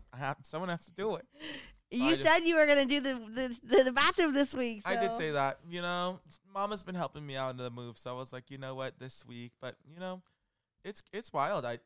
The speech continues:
Speaker 1: uh, you know, we, we're working on our chore wheel, re-, uh, like, uh, like,
Speaker 2: Yes.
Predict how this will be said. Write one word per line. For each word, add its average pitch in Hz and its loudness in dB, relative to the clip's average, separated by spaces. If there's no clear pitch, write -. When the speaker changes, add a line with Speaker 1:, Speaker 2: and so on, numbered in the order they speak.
Speaker 1:
uh, 127 -8
you 131 -8
know, 151 -8
we, 151 -8
we're 131 -16
working 143 -14
on 139 -10
our 123 -8
chore 123 -8
wheel, 120 -8
re-, 113 -12
uh, 113 -10
like, 110 -14
uh, 123 -8
like, 123 0
Speaker 2:
Yes. 226 6